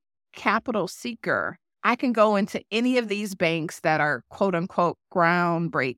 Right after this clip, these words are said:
banks, and I should be able to get the same deal no matter what, right? Like, and, and these deals are gonna be, um, more liberal, um, and in terms of, you know, interest rates being low,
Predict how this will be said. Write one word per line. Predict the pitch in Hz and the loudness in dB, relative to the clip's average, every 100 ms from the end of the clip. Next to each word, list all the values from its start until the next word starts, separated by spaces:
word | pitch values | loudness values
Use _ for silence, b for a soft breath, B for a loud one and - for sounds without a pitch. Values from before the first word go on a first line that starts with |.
| _ | _
banks, | 135 110 90 60 - _ _ _ _ | -4 -4 -6 -14 -20 _ _ _ _
and | 214 208 | 0 2
I | 226 | 2
should | - 220 | 0 -4
be | 226 208 | -2 0
able | 196 202 | 0 0
to | 185 | -4
get | 196 202 | -6 -6
the | 190 | -8
same | - 196 214 226 220 220 202 | -4 -2 -2 -2 -4 -4 -4
deal | 202 202 156 87 - - _ _ - | -4 -2 0 -2 -4 -12 _ _ 0
no | 220 | 4
matter | 214 190 185 185 | 4 4 4 2
what, | 160 110 64 - | 0 -2 -2 -4
right? | 185 180 185 | 0 0 2
Like, | 196 190 - | 0 -2 -4
and, | 202 196 196 196 - | 0 0 0 -2 -4
and | 202 202 | -4 -2
these | 214 220 | -4 -6
deals | - 214 226 220 | -2 -2 -2 0
are | 185 | 0
gonna | 185 180 170 | 0 -2 0
be, | 175 170 165 - _ _ _ _ - | -2 0 -2 -6 _ _ _ _ -2
um, | 190 180 175 165 | 2 4 2 -2
more | 165 214 202 | 0 4 6
liberal, | 196 202 208 226 277 285 320 _ - | 4 2 2 2 2 2 0 _ 2
um, | 202 190 185 180 - | 6 6 4 -2 -4
and | 208 202 190 - | -4 0 0 0
in | 208 208 | -2 -2
terms | - 214 208 196 | 0 0 2 2
of, | 180 180 _ _ _ _ _ - | 0 -2 _ _ _ _ _ -2
you | 208 | 2
know, | 170 151 - | 4 2 -4
interest | - 214 247 214 | -2 0 0 -4
rates | 208 190 - | -2 -2 -6
being | 208 190 180 175 | -4 -2 0 0
low, | 185 202 196 185 180 165 170 | 4 6 6 4 2 0 -2